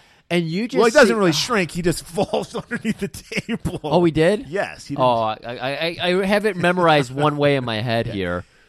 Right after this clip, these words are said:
Speaker 2: He just, <laughs> he does, he does something like your dad would do to scare you. He, like, falls underneath the table.
Speaker 1: And then he bounces back
Speaker 2: And
Speaker 1: up.
Speaker 2: then a hairy little fucking gross hand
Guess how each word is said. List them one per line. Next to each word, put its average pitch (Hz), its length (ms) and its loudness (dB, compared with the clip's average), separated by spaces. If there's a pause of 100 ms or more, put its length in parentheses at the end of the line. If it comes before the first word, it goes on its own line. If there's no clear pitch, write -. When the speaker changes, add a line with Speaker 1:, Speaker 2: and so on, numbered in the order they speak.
Speaker 2:
He 170 120 -14
just, - 240 -4 (120)
<laughs> - 100 -12
he 170 280 -8
does, - 500 -6 (400)
he 208 160 -12
does 208 140 -2
something 208 200 -4
like 160 160 -4
your 143 80 -6 (100)
dad 139 300 -4
would 120 100 -12
do 104 140 -10
to 90 80 -16
scare 104 340 -12
you. 87 140 -16 (220)
He, 160 80 -2
like, 143 200 -4
falls 196 380 4
underneath 208 320 -2
the 196 60 -14
table. 202 480 -10
Speaker 1:
And 147 80 -6
then 147 80 -4
he 113 200 -8
bounces 139 400 -2
back 127 260 -2
Speaker 2:
And 196 100 2
Speaker 1:
up. - 40 2
Speaker 2:
then 233 100 4
a 185 80 6
hairy 226 360 4
little 165 420 -2 (200)
fucking 170 260 -6
gross 175 320 -4
hand 185 540 -8